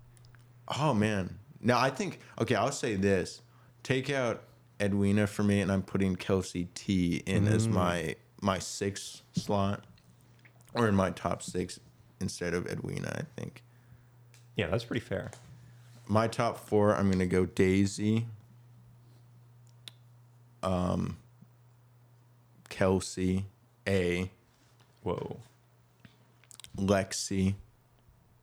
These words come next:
Speaker 1: Oh, do I t-, pick Jen or do I pick Rachel?
Speaker 2: Mm.
Speaker 1: We haven't seen much of Rachel. I'm,
Speaker 2: Rachel,
Speaker 1: I feel
Speaker 2: yeah.
Speaker 1: more confident in Jen right
Speaker 2: Yeah,
Speaker 1: now.
Speaker 2: right now, Jen
Speaker 1: Okay,
Speaker 2: is
Speaker 1: I'm
Speaker 2: doing
Speaker 1: picking
Speaker 2: better.
Speaker 1: Jen, yeah.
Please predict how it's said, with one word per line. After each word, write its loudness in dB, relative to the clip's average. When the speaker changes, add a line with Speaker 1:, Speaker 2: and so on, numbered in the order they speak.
Speaker 1:
Oh, -14
do 2
I 4
t-, -10
pick 0
Jen 0
or 0
do 0
I 0
pick -12
Rachel? -8
Speaker 2:
Mm. 0
Speaker 1:
We 4
haven't 2
seen -4
much 0
of -4
Rachel. -2
I'm, 2
Speaker 2:
Rachel, 0
Speaker 1:
I 4
feel 2
Speaker 2:
yeah. 4
Speaker 1:
more 4
confident -2
in -10
Jen -4
right -6
Speaker 2:
Yeah, 4
Speaker 1:
now. 0
Speaker 2:
right 2
now, 2
Jen 4
Speaker 1:
Okay, 4
Speaker 2:
is 4
Speaker 1:
I'm 2
Speaker 2:
doing 2
Speaker 1:
picking -2
Speaker 2:
better. 2
Speaker 1:
Jen, -8
yeah. -12